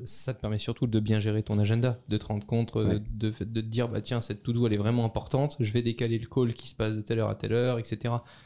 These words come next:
Speaker 1: Enfin, de toute façon, toujours prévoir la veille au
Speaker 2: Mm.
Speaker 1: minimum, c'est un grand minimum pour le lendemain, jamais le jour J.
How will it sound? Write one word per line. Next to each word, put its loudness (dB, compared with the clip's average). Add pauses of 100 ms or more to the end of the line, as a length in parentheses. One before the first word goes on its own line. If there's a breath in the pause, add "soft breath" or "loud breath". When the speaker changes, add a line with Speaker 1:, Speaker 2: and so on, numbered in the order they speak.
(140 loud breath)
Speaker 1:
Enfin, 2
de 4
toute -10
façon, 0
toujours 0
prévoir 2
la 2
veille 0
au -2
Speaker 2:
Mm. 4
Speaker 1:
minimum, 2 (140)
c'est -14
un -4
grand 0
minimum 2
pour 2
le 4
lendemain, 2 (400 loud breath)
jamais 2
le 0
jour 0
J. -4